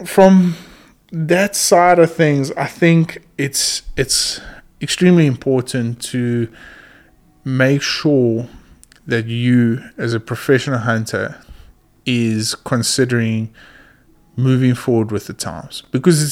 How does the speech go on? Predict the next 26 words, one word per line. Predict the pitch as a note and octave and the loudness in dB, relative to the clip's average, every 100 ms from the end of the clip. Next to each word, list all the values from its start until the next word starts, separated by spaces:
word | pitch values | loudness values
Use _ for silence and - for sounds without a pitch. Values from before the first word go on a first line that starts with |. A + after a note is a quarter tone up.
| - | -6
it's, | - - | -8 -8
it's | C3 D3 | -4 -2
incredibly | C#3 - C#3+ D3 C#3+ B2+ | -2 0 2 2 2 0
important. | B2 A2 - A2+ - C3+ - - | -2 -4 -8 -8 -8 -14 -14 -8
And | C3 B2+ A#2+ - - - - - _ - | -4 -2 -2 -4 -16 -20 -20 -20 _ -8
I | C3 | -6
think | - C#3+ C#3 C3 _ C3+ | -2 0 0 -4 _ -6
it's | - | 0
not | D3 D3 | 2 4
only | C#3+ C3+ | 4 2
important | B2 D#3 C#3+ C#3 A#2 | 0 0 0 0 -4
for | A#2 | -2
you | B2 D3+ | 4 6
as | C#3+ | 6
an | B2+ | 2
individual, | A#2+ A#2+ G#2+ C3 D3 E3 F3+ F3+ - - - - _ | 0 0 2 2 4 6 4 2 -8 -20 -20 -20 _
but | - - | -10 -2
you | A2+ | 2
represent | A#2+ C#3 - C3 B2+ B2 B2 | 4 4 2 2 4 2 0
an | A2 | -2
industry | - D3 D3 C#3 - A#2+ | 0 2 2 0 0 -2
full | A2+ - C#3 C#3 | -2 -2 0 2
of | B2+ | 0
professional | - B2 A#2 A2+ A2+ G#2+ | -2 -2 -2 -2 -4 -2
hunters | G#2+ G#2+ G2+ G2+ G#2+ | -2 -2 -4 -8 -8
that | - G#2 G#2 | -4 -4 -4